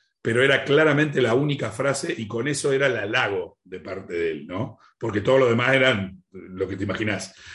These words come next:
Eh, pero esa era la frase, ¿sí? "La próxima vez que usted disfrute de una buena cena en su club, mándele sus felicitaciones al chef y cuando un vendedor fatigado le muestre una cortesía inusual, no deje de agradecerla.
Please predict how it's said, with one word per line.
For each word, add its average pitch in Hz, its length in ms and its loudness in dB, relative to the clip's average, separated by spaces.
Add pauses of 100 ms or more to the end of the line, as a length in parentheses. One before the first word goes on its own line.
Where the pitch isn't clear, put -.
(180)
Eh, 113 460 4
pero 131 160 4
esa 151 160 6
era 143 100 6
la 113 80 0
frase, - 320 -4 (100)
¿sí? 120 240 -14 (1300)
"La 123 180 2
próxima 160 380 2
vez 147 160 2
que 139 60 -4
usted 147 200 0
disfrute 139 440 -2
de 127 100 4
una 131 160 0
buena 131 240 -2
cena 135 240 -6
en 120 80 -6
su 107 180 -14
club, 139 360 -6
mándele 135 400 -2
sus 117 160 -12
felicitaciones 107 680 -6
al 110 120 -10
chef 143 260 -2 (260)
y 120 80 -10
cuando 120 320 -2
un 151 100 -2
vendedor 131 400 -2
fatigado 123 480 -4
le 110 120 -4
muestre 123 260 -10
una 110 140 -10
cortesía 107 420 -6
inusual, 123 560 0
no 120 180 0
deje 127 220 0
de 117 60 2
agradecerla. 98 720 -4